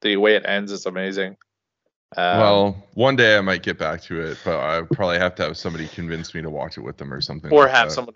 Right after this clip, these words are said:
Speaker 1: like, you know, watch it with someone, you know.
Speaker 2: Yeah, I don't think I'll ever get back to
Speaker 1: And
Speaker 2: watching it by myself.
Speaker 1: I don't think so. Yeah, I, I probably wouldn't do that either. I'm kind of excited for the point in Parenthood when I could, like,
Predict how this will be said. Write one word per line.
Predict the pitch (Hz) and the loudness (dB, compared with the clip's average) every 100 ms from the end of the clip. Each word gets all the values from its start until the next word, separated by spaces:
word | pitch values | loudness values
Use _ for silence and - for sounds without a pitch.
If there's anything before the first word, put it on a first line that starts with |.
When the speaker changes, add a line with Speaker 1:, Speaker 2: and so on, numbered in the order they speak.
| - | -8
Speaker 1:
like, | 120 113 | -6 -4
you | 110 | -6
know, | 90 | -4
watch | 98 104 - | -4 -4 -6
it | 107 | -12
with | 95 95 | -10 -10
someone, | - 104 95 95 95 92 95 - _ _ | -8 -10 -8 -8 -8 -10 -14 -18 _ _
you | 107 | -4
know. | 95 | 2
Speaker 2:
Yeah, | 90 | 2
I | |
don't | 92 110 | 2 0
think | 123 107 | 2 4
I'll | 98 | 4
ever | 92 90 | 2 0
get | 90 | -2
back | 85 85 | -2 -6
to | 87 | -4
Speaker 1:
And | |
Speaker 2:
watching | 78 82 85 | -6 -6 -8
it | 80 | -8
by | 65 | -10
myself. | 60 - 80 85 _ - | -10 -12 -14 -14 _ -2
Speaker 1:
I | 113 | 0
don't | 110 101 | 0 -4
think | 101 90 | -10 -14
so. | - | -12
Yeah, | 107 95 82 | -6 -6 -2
I, | 104 120 - | -2 -2 0
I | 117 123 | 2 2
probably | 127 147 127 135 | 0 -2 -2 -4
wouldn't | 127 127 127 | -6 -8 -6
do | 123 | -2
that | 120 | -2
either. | 123 139 135 | 0 -2 0
I'm | 117 151 | -4 -2
kind | 196 180 | -4 -4
of | |
excited | 147 - 123 117 | -6 -2 -2 -4
for | 113 | -12
the | 107 _ _ | -14 _ _
point | - 117 101 | -10 -10 -10
in | 101 | -12
Parenthood | - 98 107 127 123 | -8 -8 -6 -8 -6
when | 107 95 95 95 _ _ _ _ - | -6 -6 -8 -14 _ _ _ _ -6
I | 98 98 | -4 -4
could, | 107 85 87 | -8 -10 -6
like, | 87 85 - | -6 -6 -14